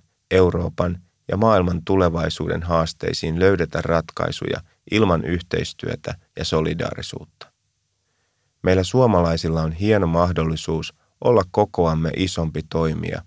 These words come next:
maailman ongelmien ratkaisuissa. Onhan meidän oma upea tarina tuhkasta kukoistukseen perustunut juuri yhteistyöhön ja solidaarisuuteen,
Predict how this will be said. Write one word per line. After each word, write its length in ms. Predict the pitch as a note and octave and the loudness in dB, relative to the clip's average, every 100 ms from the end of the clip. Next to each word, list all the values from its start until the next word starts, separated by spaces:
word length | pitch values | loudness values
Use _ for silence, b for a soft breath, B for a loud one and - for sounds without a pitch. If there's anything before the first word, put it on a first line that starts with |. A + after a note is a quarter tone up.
| _ | _
maailman 420 | E2 E2+ D#2+ D#2+ - | 0 2 2 0 -2
ongelmien 680 | E2+ E2 D#2+ E2 E2 E2 | -2 -2 -2 -4 -6 -6
ratkaisuissa. 840 | E2 E2 - - - - - - - _ _ _ _ _ _ _ - | -4 -6 -8 -10 -10 -10 -12 -14 -14 _ _ _ _ _ _ _ 2
Onhan 380 | D3 E3 A2 F#2+ | 4 4 2 0
meidän 380 | G#2+ A#2 G#2 F2+ | 4 4 4 2
oma 300 | A2+ B2+ A#2 | 4 4 6
upea 400 | G2 A2+ G#2+ F2 E2+ | 4 4 2 0 2
tarina 400 | G2+ F#2+ F2 E2+ | 2 4 2 0
tuhkasta 480 | A#2 A2+ - F2+ - D#2 | 2 2 0 -6 -4 0
kukoistukseen 920 | G#2 - F2 D2+ - - - D2+ D2+ b b | 0 4 2 2 -6 -8 -2 -2 -2 b b
perustunut 680 | F#2+ G2+ F#2+ - E2+ E2 A#2 | 2 2 0 -2 -2 -2 2
juuri 340 | C3 A#2 F#2 | 4 4 4
yhteistyöhön 1000 | F#2+ F#2 - F2 E2 - - E2 F2 D2+ - | 2 0 2 2 2 -2 -2 0 0 -4 -4
ja 100 | E2 | 0
solidaarisuuteen, 1200 | G2 F#2 F2 D#2 D2+ - - - - - - | 4 4 4 2 0 -4 -6 -6 -4 -2 -2